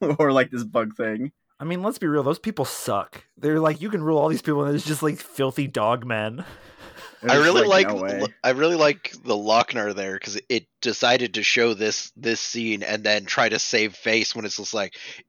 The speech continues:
Speaker 3: "Even if somebody's too cool for me, I don't care."
Speaker 1: <laughs> Yeah.
Speaker 3: I just fly off into space and, and mess up a courtroom.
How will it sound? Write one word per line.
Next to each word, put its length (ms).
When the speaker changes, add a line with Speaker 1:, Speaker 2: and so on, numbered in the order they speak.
Speaker 3:
"Even 300
if 100
somebody's 580
too 180
cool 240
for 160
me, 200
I 120
don't 180
care." 420
Speaker 1:
<laughs> 40
Yeah. 300
Speaker 3:
I 120
just 200
fly 260
off 160
into 180
space 420
and, 380
and 200
mess 220
up 100
a 60
courtroom. 580